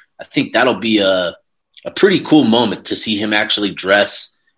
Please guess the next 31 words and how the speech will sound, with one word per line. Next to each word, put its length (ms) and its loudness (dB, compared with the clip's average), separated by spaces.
and, 300 -6
and, 280 -6
and 100 -6
hit 200 -4
the 60 -8
field. 400 -4
Like, 140 -6
I'm 160 0
excited 460 -2
to 120 -8
see 320 -8
that 300 -2
moment, 580 -10
uh, 200 -10
for 200 -6
him, 400 -8
just 200 -8
because 320 -6
of 200 -6
everything 360 -6
that 100 -10
he's 200 -8
had 160 0
to 60 -10
go 220 -6
through 300 -8
since 220 -8
he's 140 -12
been 180 -12
here. 220 -18
So, 360 -6